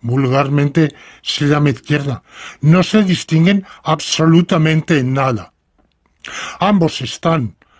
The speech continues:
a favor de gastar millones y millones y miles de millones de euros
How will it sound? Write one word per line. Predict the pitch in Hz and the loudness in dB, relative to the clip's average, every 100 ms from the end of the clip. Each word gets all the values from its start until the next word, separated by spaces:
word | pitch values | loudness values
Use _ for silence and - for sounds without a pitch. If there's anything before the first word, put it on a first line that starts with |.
| _ - | _ -6
a | 160 | -4
favor | - 151 143 170 165 - - | 0 0 2 2 0 -4 -10
de | 139 165 | -2 0
gastar | 147 135 - - 175 165 110 - _ _ | 0 -2 -4 -2 0 0 -4 -18 _ _
millones | 151 185 196 170 180 214 202 135 113 - _ _ _ _ - - | 2 4 4 4 4 4 4 0 -6 -12 _ _ _ _ -20 0
y | 202 | 4
millones | 185 165 139 165 202 165 123 - - - - | 6 4 2 2 2 2 -2 -10 -20 -20 -6
y | 160 160 | 2 4
miles | 170 202 196 151 | 6 6 4 2
de | 156 | 2
millones | 160 139 147 175 160 135 - - - - | 0 0 2 2 2 0 -8 -20 -20 -8
de | 123 151 | -2 2
euros | 202 214 170 113 - - | 4 4 4 0 -6 -16